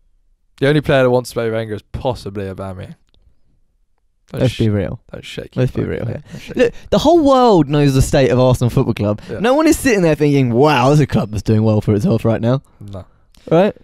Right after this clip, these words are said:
Speaker 1: It's weird. One thing that is weird is we're such a laughing stock, but there's clubs doing worse than us, and they don't get any shit. Like,
Speaker 2: Because we are mismanaged on so many levels.
Speaker 1: Mm.
Speaker 2: It's not just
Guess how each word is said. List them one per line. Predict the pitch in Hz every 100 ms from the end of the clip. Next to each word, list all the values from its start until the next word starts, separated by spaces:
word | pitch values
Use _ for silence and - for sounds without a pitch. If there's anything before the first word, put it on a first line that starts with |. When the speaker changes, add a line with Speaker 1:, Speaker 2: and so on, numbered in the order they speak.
| _
Speaker 1:
It's | -
weird. | 139 233 185
One | 170 240
thing | 247 180
that | 135
is | 139
weird | 113 98 95
is | 107
we're | 139 156
such | - 190 -
a | 214
laughing | 185 180 180 127
stock, | - 95
but | -
there's | 110 147 -
clubs | - 220 214
doing | 180 165
worse | 135 147 151 -
than | 87
us, | - -
and | 110
they |
don't | 110 127 123
get | -
any | 127 123 113
shit. | - - - 135 101 -
Like, | - - _ _ _ -
Speaker 2:
Because | 175 - 175
we | 160 185 185 180 -
are | 160
mismanaged | 160 175 - 160 165 165 139 123
on | 123
so | - 156 151
many | 151 143
levels. | 139 143 143 120 107 - 107
Speaker 1:
Mm. | 95 87 - _ _
Speaker 2:
It's | 143
not | 175 226
just | 170 180 -